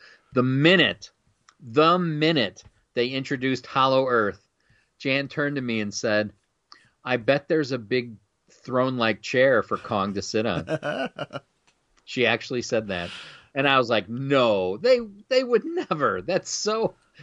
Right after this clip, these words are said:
Speaker 1: that's so on the nose." And there it was.
Speaker 2: Kong is king.
Speaker 1: There it was. It was perfectly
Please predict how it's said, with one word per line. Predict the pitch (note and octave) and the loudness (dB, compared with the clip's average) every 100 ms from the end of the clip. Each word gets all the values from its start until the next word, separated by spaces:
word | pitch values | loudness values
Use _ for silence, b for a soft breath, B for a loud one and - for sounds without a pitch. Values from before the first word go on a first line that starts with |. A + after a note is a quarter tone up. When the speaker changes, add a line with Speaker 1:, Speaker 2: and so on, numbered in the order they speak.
| b | b
Speaker 1:
that's | G#3+ A3 | -2 -2
so | - A#3+ B3 | 2 6 6
on | B3 A#3+ | 6 4
the | A#3+ | 0
nose." | A#3 C4 - - - | 0 2 0 -4 -4
And | G#2+ G#2 A#2+ | -2 0 2
there | E3+ | 4
it | G3 | 4
was. | A3+ B3+ G#3 F#3+ F#3 - _ _ _ _ | 4 6 6 6 2 -12 _ _ _ _
Speaker 2:
Kong | - - G#2 A2 A2+ | -16 -8 -6 -6 -8
is | G2+ B2 - | -6 -6 -8
king. | - G#2+ D#2+ E2+ - _ _ _ _ | -8 -8 -8 -12 -16 _ _ _ _
Speaker 1:
There | A2 B2 D3+ | -6 -2 -2
it | E3+ | -2
was. | G3+ G3 D3+ C#3+ | 0 4 4 2
It | C#3+ | -4
was | C3 B2 _ | -8 -10 _
perfectly | - D3 C#3 D#3 - E3 F3 F3+ E3+ | 0 0 0 -6 -4 0 2 0 -4